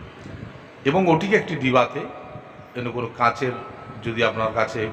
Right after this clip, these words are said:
বল থাকে, সেটাতে রেখে নেবেন এবং সেটি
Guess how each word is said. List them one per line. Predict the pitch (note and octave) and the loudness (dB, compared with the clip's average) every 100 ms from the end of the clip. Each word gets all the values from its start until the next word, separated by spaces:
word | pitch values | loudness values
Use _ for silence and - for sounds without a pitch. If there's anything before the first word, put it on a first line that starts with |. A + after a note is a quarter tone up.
| - | -6
বল | G2+ A2+ A#2 | 0 0 2
থাকে, | A2+ A2 A2+ - - - - - | 0 -2 -4 -8 -12 -16 -16 -10
সেটাতে | - A#2 A2 G#2+ | -2 2 2 2
রেখে | G#2+ - | 0 -2
নেবেন | A#2+ A#2 C#3+ - - - - - - | -4 -4 -6 -10 -16 -18 -16 -12 -4
এবং | B2+ C3+ | -2 -2
সেটি | - C#3 C#3+ | 0 -2 0